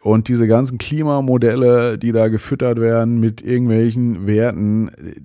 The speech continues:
das ist ja alles nur, also ein Horoskop ist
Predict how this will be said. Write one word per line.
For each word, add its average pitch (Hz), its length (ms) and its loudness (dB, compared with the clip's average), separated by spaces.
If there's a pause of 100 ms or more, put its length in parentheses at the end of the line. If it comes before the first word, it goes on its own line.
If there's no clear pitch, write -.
(200)
das 107 220 -4
ist 117 160 -6
ja 120 180 -2
alles 120 560 -2
nur, 117 520 -2
also 107 200 -4
ein 110 600 -8
Horoskop 123 680 -2
ist - 380 -8